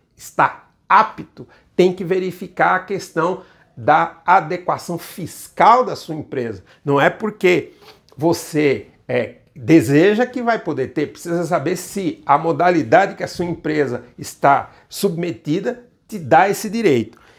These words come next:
E a gestão cambial, conhecer muito bem isso para reduzir os custos, tá certo?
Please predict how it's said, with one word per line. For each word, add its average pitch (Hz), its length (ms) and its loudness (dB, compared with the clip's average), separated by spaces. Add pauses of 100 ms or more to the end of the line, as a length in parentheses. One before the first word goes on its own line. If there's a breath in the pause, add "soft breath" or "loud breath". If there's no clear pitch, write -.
(200 soft breath)
E 277 380 2
a 277 100 6
gestão 247 500 2
cambial, 196 720 2
conhecer 160 500 0
muito 165 280 -4
bem 190 240 2
isso 190 360 0 (300 soft breath)
para 160 160 0
reduzir 160 760 0
os - 220 -10
custos, 208 640 -6
tá 127 140 -2
certo? 160 460 0